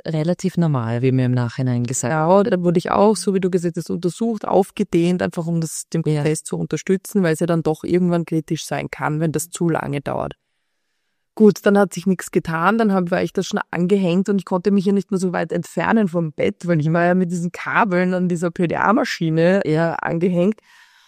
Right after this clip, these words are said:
Speaker 2: Und dann hab ich gemerkt, okay, es ist wirklich arg gewesen, wie die, wie der Schmerz, oder vor allem der Druck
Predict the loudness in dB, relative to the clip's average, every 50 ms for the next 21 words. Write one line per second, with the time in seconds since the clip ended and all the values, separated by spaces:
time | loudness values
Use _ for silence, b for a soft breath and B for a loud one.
0 | b b 0 0 0 0 -2 _ _ _ -4 -2 0 0 0 -2 -2 0 -2 -2
1 | -2 0 -2 0 0 0 -2 -4 -6 -6 -8 -10 -8 -2 2 2 4 4 4 2
2 | 0 -4 -4 -2 -4 -4 -2 -4 -4 -4 -4 -4 -2 0 2 2 2 2 2 -2
3 | 0 -2 -4 -4 -4 -6 -4 -4 -6 -6 -6 -6 -6 -4 -4 -6 -6 -6 -4 -4
4 | -4 -4 -6 -8 -8 -4 -2 -2 -2 -2 -2 -4 -4 _ -6 2 2 2 2 2